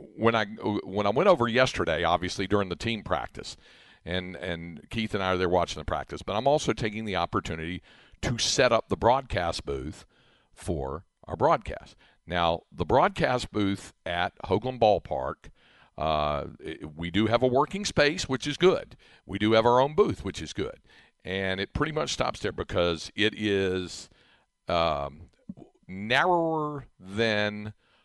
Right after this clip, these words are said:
a lot of, like, um, good-sized closets.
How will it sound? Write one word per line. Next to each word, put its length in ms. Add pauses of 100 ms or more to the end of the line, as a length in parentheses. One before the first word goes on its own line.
(240)
a 80
lot 380
of, 180
like, 540 (580)
um, 600 (180)
good-sized 480
closets. 640